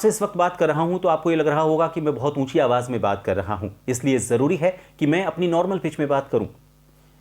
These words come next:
ये तो रहा मेरा हाई पिच, और मैं इसको अगर मेरे नॉर्मल पिच के नज़दीक अगर मैं बात करूं, मैं आपसे इस वक्त बात कर रहा हूं तो मुझे चाहिए कि मैं आप तक अपनी बात स्पष्ट तौर पर पहुंचा पाऊं।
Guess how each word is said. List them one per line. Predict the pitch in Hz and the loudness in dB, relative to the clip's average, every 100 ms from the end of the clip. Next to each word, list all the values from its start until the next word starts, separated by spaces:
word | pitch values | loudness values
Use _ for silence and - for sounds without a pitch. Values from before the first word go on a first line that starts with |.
| - | -8
ये | 127 | -2
तो | 170 | 0
रहा | 170 165 | 0 0
मेरा | 147 143 - - | -2 -2 -8 -6
हाई | 104 | -4
पिच, | 95 95 - - | -4 -8 -10 -2
और | 113 | 0
मैं | 123 | 0
इसको | 123 - | -2 -2
अगर | 110 113 113 - - _ - | 0 0 -2 -16 -20 _ -4
मेरे | 107 139 180 190 - | 2 4 4 2 -2
नॉर्मल | 107 113 123 143 | -2 0 2 2
पिच | 156 147 - | 0 -4 -2
के | 156 | 0
नज़दीक | 139 113 95 135 151 | 2 2 0 -2 0
अगर | 120 117 | 0 0
मैं | 104 | 0
बात | 104 - | -2 0
करूं, | 101 92 - _ _ _ - _ _ _ - | -4 -4 -10 _ _ _ -20 _ _ _ -10
मैं | 107 147 180 | -4 -2 0
आपसे | 156 - 135 | -4 -2 -4
इस | - | -2
वक्त | 123 117 113 | -4 -4 -6
बात | 95 104 - | -4 -4 -4
कर | 90 | -6
रहा | 98 113 | -4 -4
हूं | 107 143 - _ - | -6 -8 -12 _ -2
तो | |
मुझे | 127 127 143 160 - | 0 0 0 -2 -2
चाहिए | 123 - 110 135 - - | -4 -2 -6 -6 -12 -4
कि | 143 | 0
मैं | 139 | 2
आप | 135 123 - | 0 -2 -4
तक | - - | -8 -8
अपनी | - 131 | -6 -2
बात | 107 110 - - - | 0 0 -4 -20 -20
स्पष्ट | - - 208 208 - | -18 -6 -4 -4 -4
तौर | 143 123 | 0 0
पर | 123 113 | 0 -2
पहुंचा | 110 110 107 | -2 -4 -2
पाऊं। | 92 92 | -2 -4